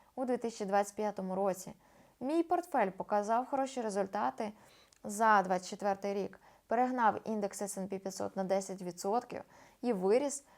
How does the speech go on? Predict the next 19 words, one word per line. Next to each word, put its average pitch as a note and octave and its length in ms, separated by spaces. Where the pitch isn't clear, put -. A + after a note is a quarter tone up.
більш A#3 460
ніж B3 180
на F#3+ 120
тридцять F#3+ 360
п'ять A3+ 240
відсотків G#3+ 480
за F#3 160
рік. F3+ 260
Яких A#3 440
же D4 120
принципів B3+ 640
я G#3 200
дотримуюсь G3+ 640
в F#3+ 80
інвестуванні? F#3 760
У A#3+ 120
мене D#4+ 240
довгостроковий A#3 680
портфель. G3 540